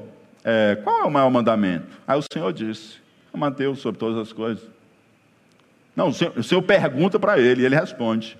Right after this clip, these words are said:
"Amar a Deus sobre todas as coisas e amar o próximo." Aí o Senhor disse, "Disseste bem,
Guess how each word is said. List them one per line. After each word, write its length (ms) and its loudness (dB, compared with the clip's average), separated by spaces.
"Amar 320 -2
a 60 2
Deus 200 0
sobre 160 -4
todas 180 2
as 40 -16
coisas 200 0
e 20 -2
amar 200 -4
o 60 -6
próximo." 420 -2
Aí 100 2
o 20 -2
Senhor 180 0
disse, 180 0
"Disseste 440 -2
bem, 380 -2